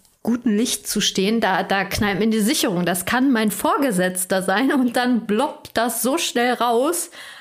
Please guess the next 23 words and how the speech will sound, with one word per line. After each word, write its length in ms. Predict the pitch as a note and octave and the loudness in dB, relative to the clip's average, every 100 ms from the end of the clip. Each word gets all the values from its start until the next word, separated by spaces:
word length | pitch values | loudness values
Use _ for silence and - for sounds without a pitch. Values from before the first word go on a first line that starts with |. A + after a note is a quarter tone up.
| - | -4
aber 220 | G#3+ A3+ | -2 0
auch 200 | A#3 - | 0 0
halt 240 | C#4 - - - - _ _ _ - | -2 -4 -10 -18 -20 _ _ _ -4
gepaart 560 | A3+ F3+ A3 C#4 D#4+ | -2 -2 -2 -2 0
mit 200 | B3 - | -2 -2
einem, 260 | A3+ A#3+ A#3+ | -2 0 0
einem, 420 | - A3+ A#3 A#3+ | 0 0 0 -2
einem 260 | - A3 G3+ | 0 0 2
Hauch 260 | A#3+ D#4+ | 0 0
von 380 | - - B3+ A3+ | -2 -2 0 2
Wut, 360 | C4+ B3 C#4 - - - - - - | 2 2 0 -6 -10 -12 -12 -8 -2
ähm, 680 | A#3 A#3+ A#3+ A#3+ A#3+ A#3+ - | 0 2 2 2 2 0 -2
dass 200 | - A3+ | -4 -2
ja 100 | B3 | 0
auch 300 | G3+ D3 - - _ | 0 -2 -6 -16 _
super 640 | A3+ A#3 C#4 D4+ C4+ C4 - | -4 -4 -2 0 0 0 -2
oft 300 | B3 A#3+ - | -4 -4 -2
in 140 | A#3 | -2
Situationen 560 | A3+ A#3 A3+ - B3+ B3 | -2 -2 -4 -2 0 0
Leute 380 | G#3 A#3+ B3 | 0 0 -4
gesagt 420 | A#3+ A#3 B3 B3 A#3+ | -6 -4 -4 -4 -2
haben, 220 | A#3 A3+ | -2 0
irgendwie, 380 | A#3 A#3+ B3 | 0 0 0